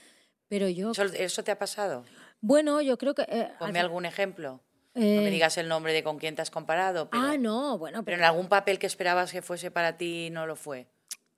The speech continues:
Speaker 1: No te creas que tanto, porque no he tenido tanta oportunidad de llegar a eso. O sea, ¿sabes qué me ha pasado a mí? Que al ser cono-,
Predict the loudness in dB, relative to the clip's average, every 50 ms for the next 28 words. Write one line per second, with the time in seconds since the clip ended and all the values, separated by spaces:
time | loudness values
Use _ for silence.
0 | _ -2 0 0 2 0 -2 -4 -2 -2 -2 -2 -2 -2 -4 0 0 2 0 2
1 | 0 0 0 4 4 4 4 2 0 0 0 0 2 2 2 2 2 2 2 2
2 | 0 0 0 0 0 0 0 2 2 0 0 2 0 -2 0 2 4 2 4 4
3 | 2 0 0 0 0 0 0 2 2 0 0 0 -2 -6 -8 -10 -10 _ _ -20
4 | -20 -20 -20 -20 -14 -6 2 4 6 6 6 4 2 0 -2 -4 -2 -2 0 2
5 | 2 2 4 2 2 2 0 -2 -2 0 0 0 0 -2 -4 -4 -8 -8 -6 -6
6 | -8 -8 -4 -2 -2 -2 -2